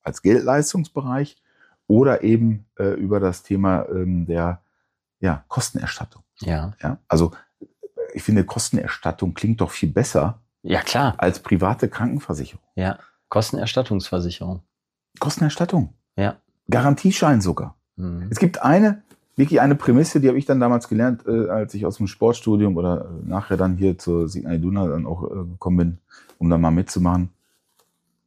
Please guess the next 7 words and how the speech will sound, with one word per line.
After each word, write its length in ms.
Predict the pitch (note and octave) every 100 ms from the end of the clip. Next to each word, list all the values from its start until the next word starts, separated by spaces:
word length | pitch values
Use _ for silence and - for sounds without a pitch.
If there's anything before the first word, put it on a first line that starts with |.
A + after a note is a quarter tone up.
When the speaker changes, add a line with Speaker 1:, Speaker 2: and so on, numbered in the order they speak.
| _ -
Speaker 1:
Lebenslanges 540 | F2 D#3+ E3+ D3+ C3
Leistungsrecht 600 | A#2+ C#3+ D3+ - C#2 C#2 _ _ _ _ _ _ _ _ -
Speaker 2:
Mhm. 320 | G#2 F#2+ A#2 -
Speaker 1:
in 80 | F2+
der 80 | F2
privaten 380 | - D#2 D2 -
Krankenversicherung. 720 | C#2 G1+ A#1 G1+ - -